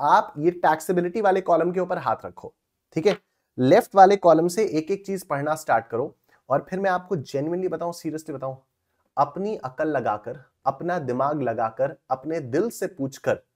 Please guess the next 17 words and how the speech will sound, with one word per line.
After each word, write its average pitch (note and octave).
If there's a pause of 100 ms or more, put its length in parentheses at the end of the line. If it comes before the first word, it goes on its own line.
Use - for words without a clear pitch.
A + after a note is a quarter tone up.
(360)
ये D#3
बताओ C3+
कि -
ये D#3+
टैक्सेबल D3+
है, D#3
ये D3
एग्जेम्प्ट G#2+
है, F2+ (180)
और C#3
उसके D3
बाद D3
उसमें D#3+
से F3+
चेक F3+
करते D#3+
रहो, C3